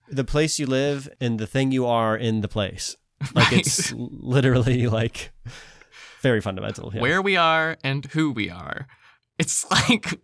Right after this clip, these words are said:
Speaker 2: it doesn't get more fundamental than that. It's not like, "Oh, should we have roads or highways or," you know, no, it's not any of that. "How much should taxes be?" No, it's not, <laughs> no, nowhere near that. <laughs> We're at the level of, like, can men be women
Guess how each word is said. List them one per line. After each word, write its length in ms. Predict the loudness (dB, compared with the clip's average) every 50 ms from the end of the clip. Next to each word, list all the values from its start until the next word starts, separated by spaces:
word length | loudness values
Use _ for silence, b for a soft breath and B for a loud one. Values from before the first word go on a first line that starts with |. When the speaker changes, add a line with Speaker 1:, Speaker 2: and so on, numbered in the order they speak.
| _
Speaker 2:
it 120 | -8 -2 0
doesn't 320 | 0 0 0 -2 -6 -6
get 260 | -4 -4 -4 -2 -2
more 120 | -2 -2 -2
fundamental 440 | -2 -4 -4 -4 -4 -6 -8 -8
than 160 | -8 -8 -6 -4
that. 180 | -6 -6 -6 -6
It's 160 | -8 -6 -4
not 260 | -4 -2 -4 -2 -2
like, 260 | -2 -2 -2 -4 -6 B B B B B B B B B B B B B B _ -2
"Oh, 260 | 0 2 4 2 2
should 220 | 0 -2 -6 -4
we 160 | -2 -2 -2 0
have 340 | 0 -2 -2 -4 -4 -2
roads 640 | 0 2 4 4 4 4 2 2 0 -2 -4 -4 -4 -6 -4
or 220 | -4 -2 0 0 0
highways 1000 | 2 2 2 2 2 0 -2 -2 -2 -2 -2 -2 -2 -2 -2 -2 -4 -4 -6 -8 -8 -6
or," 320 | -6 -4 -2 -2 -2 -4 -2
you 100 | -4 -2
know, 260 | 0 0 0 0 0 -2
no, 260 | -2 -2 0 0 -2
it's 160 | -4 -6 -4 -2
not 140 | -2 -2
any 160 | -2 -2 -4 -4
of 60 | -6
that. 200 | -8 -10 -10 -12
"How 240 | -6 -2 0 0 2
much 200 | 2 0 -2 -2
should 200 | -6 -8 -8 -6
taxes 440 | -4 -4 -4 -4 -4 -6 -8 -6
be?" 200 | -4 -4 -4 -2
No, 240 | -2 -2 -2 -2 -2
it's 160 | -4 -4 -4
not, 200 | -4 -4 -4 -6 _ _ _ _ -18 -18
<laughs> 260 | -16 -12 -10 -10 -8
no, 260 | -6 -4 -2 0 0 4 4
nowhere 280 | 4 4 4 2 2
near 340 | 0 -2 -2 -2 -2 -2 -2
that. 340 | -4 -6 -6 -6 -8 -8 -8 _ _ -8
<laughs> 160 | -8 -2 2
We're 100 | 2 2 4
at 160 | 2 0 2 0
the 120 | -2 -2
level 340 | 0 0 0 0 0 0 -2
of, 140 | -2 -2 0
like, 380 | 0 2 2 0 -2 -6 B B -12 B B B B B B B B B B B _ _ _
can 320 | -2 0 0 0 0 0
men 320 | 2 2 2 2 2 2 2
be 160 | 2 2 2
women 600 | 2 0 2 2 2 0 0 -2 -4 -6 -8 -12